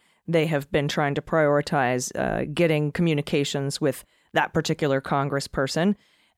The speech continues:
uh, and how that leads to another, uh, search warrant, which leads to another search warrant, which then leads to,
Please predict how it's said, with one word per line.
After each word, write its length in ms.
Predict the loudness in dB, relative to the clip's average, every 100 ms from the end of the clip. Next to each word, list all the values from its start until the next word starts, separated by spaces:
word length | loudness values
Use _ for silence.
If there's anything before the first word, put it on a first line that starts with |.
| 0
uh, 200 | 2 4
and 200 | 2 0
how 440 | 2 2 4 4 0
that 400 | 0 2 2 2
leads 400 | 2 2 0 -4
to 400 | 2 4 4 4
another, 600 | 4 2 4 4 4 0 -8 -20 -20 -6 0
uh, 180 | 2
search 340 | 2 2 0 2
warrant, 280 | 2 2 2
which 220 | 0 0
leads 280 | 0 0 -2
to 220 | 0 2
another 460 | 4 4 4 4
search 340 | 2 2 0 2
warrant, 240 | 2 4
which 180 | 2 0
then 300 | 0 0 2
leads 360 | 2 2 0 -6
to, 440 | -2 2 2 2